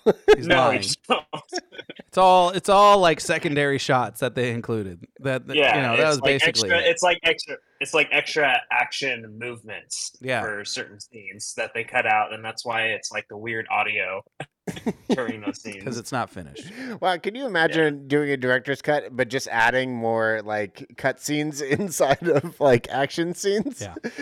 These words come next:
Speaker 1: And people being like, "Oh, okay." <laughs>
Speaker 2: Sure.
Speaker 1: I guess. Whatever, man. Uh, tagline, Kyle. Read it. Can you please read us the tagline in your best tagline voice?
Speaker 3: Yeah,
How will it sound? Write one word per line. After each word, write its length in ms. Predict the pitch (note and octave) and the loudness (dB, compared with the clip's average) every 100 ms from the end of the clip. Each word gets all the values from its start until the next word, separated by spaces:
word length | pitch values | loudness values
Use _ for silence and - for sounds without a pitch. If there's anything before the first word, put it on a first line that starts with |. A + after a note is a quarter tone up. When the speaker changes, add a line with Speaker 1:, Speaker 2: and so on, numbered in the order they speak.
| A#3+ | -6
Speaker 1:
And 160 | F3 | -4
people 260 | E3+ E3+ F3 | -2 -2 0
being 280 | D#3 D#3 D3+ | 2 0 2
like, 240 | C#3 B2 - - - D3 | 0 0 -4 -20 -6 2
"Oh, 380 | E3 A#2 F2 C2+ G#2+ F#3+ | 2 2 -2 -4 -2 0
okay." 300 | D#3+ E3+ - - | 0 0 0 -4
<laughs> 100 | - | -8
Speaker 2:
Sure. 280 | - C3 - | -6 -8 -4
Speaker 1:
I 80 | B2 | -4
guess. 640 | G#2 E3+ C#3+ - - - _ B3 - _ _ _ F3 G#3 G#3+ G3+ D#3 _ | -2 0 0 -2 -8 -10 _ -20 -20 _ _ _ _ -20 -20 -20 -20 _
Whatever, 600 | - F#2+ A2+ D#3+ F3+ C#3+ A#2 | -14 -6 -2 0 0 0 -4
man. 360 | A#2 A#2+ C3+ - | -4 -4 -4 -2
Uh, 440 | C3 B2+ B2 A2+ - | 0 2 0 -2 -4
tagline, 540 | D#3 A#3 A#3+ E3+ E3 | 0 2 2 0 2
Kyle. 380 | F3+ E3 E3 D#3+ | 4 4 4 0
Read 300 | C3 F3 G3 | -2 2 4
it. 120 | F#3 - - | 2 -2 -8
Can 140 | E3+ | -6
you 100 | E3+ | -4
please 300 | C#3+ F#3 E3+ | -2 -2 -2
read 140 | E3+ F3+ | -2 -4
us 80 | - | -2
the 100 | F3+ | 0
tagline 260 | E3+ F3 | 0 0
in 60 | E3+ | -2
your 80 | C3+ | -2
best 240 | B2+ D3+ - | -2 -2 2
tagline 420 | D3+ C#3+ C#3+ C3+ | 2 2 0 0
voice? 460 | C3 A2 F#2 - _ _ _ _ _ _ _ _ - - - _ | -2 -2 -4 -12 _ _ _ _ _ _ _ _ -14 -14 -20 _
Speaker 3:
Yeah, 200 | - - | -20 -20